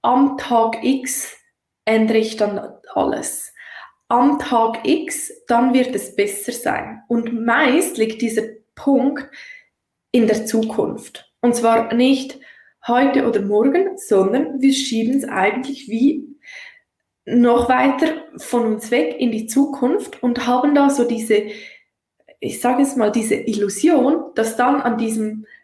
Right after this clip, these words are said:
Tag X, an diesem Punkt, alles anders sein wird und alles gut sein wird und ab da fange ich dann an, mich selbst zu priorisieren und ab da mache ich dann alles anders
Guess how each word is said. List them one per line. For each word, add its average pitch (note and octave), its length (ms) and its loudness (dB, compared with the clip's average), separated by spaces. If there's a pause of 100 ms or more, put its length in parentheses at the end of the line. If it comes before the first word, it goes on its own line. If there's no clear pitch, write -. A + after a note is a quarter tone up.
(100)
Tag A#3 420 0
X, - 320 0
an G#3+ 160 2
diesem F#4+ 340 4
Punkt, C#4+ 500 2 (580)
alles A#4 360 4
anders C#4+ 440 4
sein C#4 280 2
wird B3+ 320 0
und B3 180 -4
alles F#4 320 2
gut D4+ 260 0
sein C#4+ 340 2
wird D#4 380 -2
und A#3+ 200 -6 (340)
ab E4 320 -2
da C#4 300 4
fange C4 320 2
ich - 100 -10
dann A#3 180 0
an, C4+ 440 0 (100)
mich C4+ 260 2
selbst B3+ 380 0
zu - 160 -6
priorisieren D4 1040 0
und A3 300 -8
ab E4+ 280 0
da C4 240 4
mache C4 240 2
ich - 140 -4
dann G#3+ 180 0
alles G#3 320 -6
anders C#4 600 2